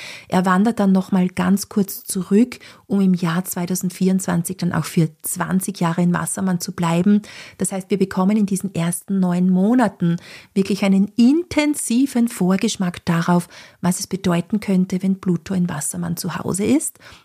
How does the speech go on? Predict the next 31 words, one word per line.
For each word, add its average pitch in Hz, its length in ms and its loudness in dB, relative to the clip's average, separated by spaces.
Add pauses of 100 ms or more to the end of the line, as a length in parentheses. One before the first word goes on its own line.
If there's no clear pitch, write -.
oder - 200 -2
eben 170 140 0
dieses 175 320 -4
Zeichen 170 460 -6
aufsucht. 220 800 -2 (600)
Und 214 220 2
ein 220 340 4
großer 240 460 2
Punkt 247 500 0
darin, 180 380 2
den 175 200 0
wir 185 100 0
hier 190 280 0
auch 170 140 -2
finden 240 800 2
werden, 202 640 2
ist, 240 420 2 (500)
dass - 440 -2
es - 260 -8 (100)
wichtiger 185 880 2 (100)
werden 185 400 2
wird 208 300 0
und 175 360 -2 (180)
ganz 311 360 0
wichtig - 380 -6
werden 175 300 0
wird, 185 200 0 (360)
sich - 420 -6 (140)
Gleichgesinnte 156 880 -2
zu - 160 -8
suchen - 480 -10